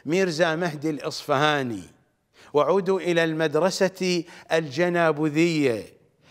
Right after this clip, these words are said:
إلى كل المدارس في الجو الشيعي، عودوا إلى كل تلك المدارس، كتبهم موجودة، وقارنوا بين عقائدهم وبين العقائد التي وضعت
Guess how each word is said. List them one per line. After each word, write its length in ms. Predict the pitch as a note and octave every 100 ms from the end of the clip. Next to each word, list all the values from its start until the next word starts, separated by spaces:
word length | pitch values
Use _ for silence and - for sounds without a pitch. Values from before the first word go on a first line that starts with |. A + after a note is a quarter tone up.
| -
إلى 220 | G#3 A3+
كل 280 | - D4+ C#4+
المدارس 800 | C4 A#3 G#3+ B3 C4+ B3+ - F#3+ C#3 - - -
في 80 | F#3+
الجو 460 | F3+ D3+ A#3 A3 G3
الشيعي، 600 | - G3 F#3 F#3+ B3+ - - -
عودوا 480 | E3 D4 F4 D4+ C#4
إلى 300 | A#3 A3+ G3+
كل 320 | A3 G3+ F#3
تلك 320 | F#3+ D3+ -
المدارس، 840 | D#3 D3 C#3 D3 C3 A#2 - - - - -
كتبهم 720 | F3+ F3 A#3 G#3+ F#3+ F#3 E3+
موجودة، 920 | E3+ E3 D3 G#3+ A3+ F#3 E3+ D3 B2 G#2 - _ _ _ _ -
وقارنوا 880 | C#3 D#3+ F3 G3+ G#3+ G#3 G3 G3 E3 - - B2
بين 380 | C3 G#3 A3
عقائدهم 1160 | G3+ F3 F#3 F3+ F3 F#3 D#3+ E3 D#3 D#3+ C#3 A#2+ - _ - -
وبين 440 | C#3 C#3+ F3+ F3+ F3
العقائد 800 | E3 C#3+ E3 G3 G#3 F3+ E3+
التي 720 | F3+ F3 F3+ G3+ G3 F3+ A2+ - _ _ _ _ _ _ _
وضعت 720 | A#2+ D3+ G#3+ G#3+ G#3 D3 C3